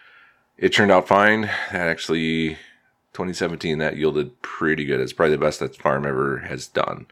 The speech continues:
And why? Because we got plentiful rainfall in twenty nineteen or twenty seventeen. Got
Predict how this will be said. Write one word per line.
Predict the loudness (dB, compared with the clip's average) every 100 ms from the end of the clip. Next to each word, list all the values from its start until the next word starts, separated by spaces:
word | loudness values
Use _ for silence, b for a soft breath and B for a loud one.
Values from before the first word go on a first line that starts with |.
| b b b b b b _ _
And | -2 2 2 2 0
why? | -2 -2 -2 -2
Because | -2 0 0 0
we | 2
got | 2 2 -4 _ _ _
plentiful | -2 0 2 4 4
rainfall | 4 2 0 0
in |
twenty | 0 -4 -4
nineteen | -6 -8 -12 -10
or | -10
twenty | -6 -6
seventeen. | -2 -2 -2 -6 -8 -10 b b b b b _ -10
Got | -6 -6